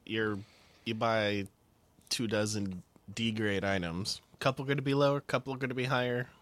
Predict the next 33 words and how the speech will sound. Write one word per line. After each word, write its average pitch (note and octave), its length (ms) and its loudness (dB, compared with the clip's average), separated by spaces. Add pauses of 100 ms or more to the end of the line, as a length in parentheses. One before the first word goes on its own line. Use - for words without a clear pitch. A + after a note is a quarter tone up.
(260)
You A2 140 -6
know, G2 200 -2
you A2+ 160 -4
can A2 140 -2
in-, G#2 260 -2
inspect G2+ 500 -4
and A2 80 -4
see A2 140 -2
what G2 160 -4
you're G#2 80 -2
doing G2 320 -2
once G2 200 -2
you F2+ 80 -4
get F#2 140 -6
them F2+ 140 -4
in E2+ 100 -4
hand, F2 440 -6 (100)
but A#1+ 240 -8 (1000)
if F#2+ 180 -6
you F#2+ 100 0
don't F#2 340 -4
like F2+ 280 -4
damaged F2 360 -4
goods, E2+ 340 -4
don't F2+ 260 -8
buy, E2+ 360 -2
don't G2+ 160 -6
buy B2 140 0
below D3+ 240 0
B D3+ 220 2
grade. F#2+ 300 -2 (520)
I - 40 -12
mean, G2 140 -12